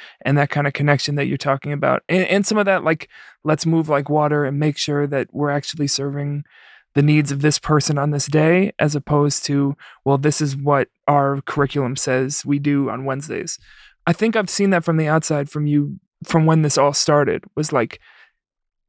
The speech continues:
"This is really not for the people watching from the outside." <laughs> How did you navigate that? Um, one, just in your own thinking as someone who had been a performer on a very,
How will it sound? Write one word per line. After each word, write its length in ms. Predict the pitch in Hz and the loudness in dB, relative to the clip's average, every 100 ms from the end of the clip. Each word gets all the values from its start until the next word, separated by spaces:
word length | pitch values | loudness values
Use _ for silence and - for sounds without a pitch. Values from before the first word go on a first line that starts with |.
| _ _ - | _ _ -8
"This 300 | 143 175 175 | -2 0 2
is 160 | 180 147 | 0 0
really 640 | 143 151 185 180 165 156 | 0 2 2 2 2 0
not 400 | 147 151 147 139 - | 2 2 2 0 -6
for 380 | - 147 147 | -6 -2 -2
the 140 | 143 139 | -2 -6
people 420 | - 147 147 139 | -2 -2 0 -2
watching 480 | 143 131 135 - - | 0 -2 -2 -6 -6
from 160 | 143 | -4
the 140 | 139 - | -4 -4
outside." 400 | - - - - - 415 - | -4 -4 -4 0 0 2 2
<laughs> 100 | - - - - - - _ | 0 -2 -18 -16 -16 -18 _
How 240 | - 180 190 | -8 -4 -2
did 220 | 220 180 | -2 -2
you 280 | 214 214 208 | 0 0 0
navigate 720 | 185 185 196 196 185 175 165 | 0 0 0 0 -2 -2 -2
that? 320 | 160 165 165 _ - | 0 0 -2 _ -2
Um, 340 | 147 147 151 | 0 2 0
one, 200 | 175 196 | 0 0
just 240 | 180 175 - | 0 0 0
in 80 | |
your 160 | 165 156 | 0 2
own 180 | 156 156 | 0 0
thinking 460 | - 196 190 160 - | 0 -2 -2 -4 -2
as 200 | 165 160 | -2 -2
someone 240 | 180 170 | 0 0
who 120 | 160 | 0
had 360 | 139 165 185 170 | -2 0 -2 0
been 120 | 156 | -4
a 60 | 151 | -4
performer 720 | 151 - 156 147 139 131 156 _ - - - | -6 -6 -4 -4 -4 -6 -8 _ -20 -20 -4
on 120 | 139 147 | 0 2
a 80 | |
very, 600 | 143 156 170 160 160 151 | 2 2 2 2 0 -4